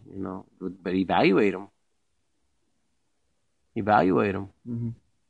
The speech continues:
Speaker 1: You know, make sure they don't have arms with them. Say, "Well, okay, we're gonna give you our food and boarding. Come over here. Um, we,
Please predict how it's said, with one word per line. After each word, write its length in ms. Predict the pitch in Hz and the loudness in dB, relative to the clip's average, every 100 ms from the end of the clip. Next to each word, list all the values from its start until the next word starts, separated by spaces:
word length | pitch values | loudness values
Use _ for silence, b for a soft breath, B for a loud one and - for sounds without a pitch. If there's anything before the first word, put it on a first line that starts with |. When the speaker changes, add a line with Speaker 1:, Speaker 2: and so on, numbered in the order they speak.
| _ _ _ _ _ _ _ _ _ _ _ _ _ _ _ _ _ _ _ _ _ _ _ _ _ _ _ _ _ _ _ | _ _ _ _ _ _ _ _ _ _ _ _ _ _ _ _ _ _ _ _ _ _ _ _ _ _ _ _ _ _ _
Speaker 1:
You 100 | 104 | -4
know, 140 | 98 101 | -2 0
make 160 | 101 | -2
sure 160 | - 110 | 0 2
they 80 | 104 | 2
don't 160 | 101 | 2
have 180 | 104 92 | 0 0
arms 320 | 78 98 101 | 0 -2 -4
with 80 | - | -8
them. 160 | - - | -8 -4
Say, 100 | 98 | -2
"Well, 160 | 98 | -2
okay, 200 | 101 - | -2 -2
we're 160 | 98 101 | -2 0
gonna 160 | 107 107 | -2 -2
give 180 | 107 | 0
you 120 | 104 101 | 2 2
our 100 | 101 | 0
food 240 | 104 104 | -2 -2
and 100 | 107 | 0
boarding. 400 | 101 101 101 104 | 0 0 -2 -4
Come 220 | - 107 | -6 -4
over 60 | 107 | -2
here. 840 | 101 110 _ _ _ _ - - | -4 -8 _ _ _ _ -14 -4
Um, 380 | 98 95 90 95 | 0 2 0 -2
we, 200 | - 101 | -4 -6